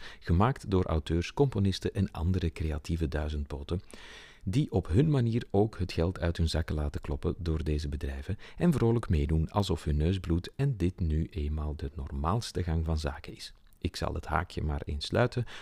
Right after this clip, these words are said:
of deze zijnota n-, wordt een boek apart. Sluit de haakje. Of haakje, sluit het haakje. Ik weet het, lezeressen,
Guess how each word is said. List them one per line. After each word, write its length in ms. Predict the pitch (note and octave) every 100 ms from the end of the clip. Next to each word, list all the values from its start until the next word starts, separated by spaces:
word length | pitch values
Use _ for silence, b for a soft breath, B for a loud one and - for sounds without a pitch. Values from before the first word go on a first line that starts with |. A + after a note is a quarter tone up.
| B
of 160 | F2 D#2+
deze 260 | D#2 D2
zijnota 600 | D2+ F2+ G2 F2+ - - -
n-, 80 | F2 -
wordt 260 | - D#2+ -
een 200 | - D#2
boek 300 | - D2+ E2+ -
apart. 420 | D2+ C2+ - - - - - - - -
Sluit 400 | E2 D#2+ - -
de 120 | E2+
haakje. 360 | D#2 - - - _ - - - - - _ - - _ - B B - - - -
Of 180 | - -
haakje, 400 | D#2+ D2+ - D2 -
sluit 300 | - E2 E2+
het 120 | -
haakje. 340 | C#2+ - - - - - - - - - - - B B B B B
Ik 160 | A2 -
weet 220 | C3+ -
het, 280 | E2 - -
lezeressen, 720 | E2 G#2 F2 E2 D2+ C#2+